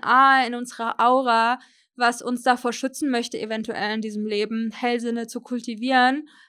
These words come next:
Aber wir haben halt einfach so viele Vorteile dazu und wir können uns auch immer neu entscheiden, diese Glaubenssätze hinter uns zu lassen, uns neu zu programmieren,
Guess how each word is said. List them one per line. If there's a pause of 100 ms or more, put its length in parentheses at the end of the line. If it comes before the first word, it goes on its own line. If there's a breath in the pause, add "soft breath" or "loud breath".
Aber
wir
haben
halt
einfach
so
viele
Vorteile
dazu
und
wir
können
uns
auch
immer
neu
entscheiden,
diese
Glaubenssätze
hinter
uns
zu
lassen,
uns
neu
zu
programmieren,